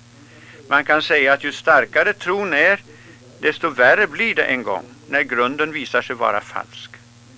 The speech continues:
Men den som förtröstar på Jesus och som syndares frälsare, han bygger på en fast grund,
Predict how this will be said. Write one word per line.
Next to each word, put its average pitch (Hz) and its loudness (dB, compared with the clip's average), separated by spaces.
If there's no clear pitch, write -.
Men 131 -6
den 135 0
som 135 -4
förtröstar 127 -2
på 127 -8
Jesus 127 -8
och 135 -2
som 131 -4
syndares 113 -6
frälsare, 120 -6
han 135 -4
bygger 131 -2
på 127 -2
en 120 -2
fast 151 -4
grund, 123 -6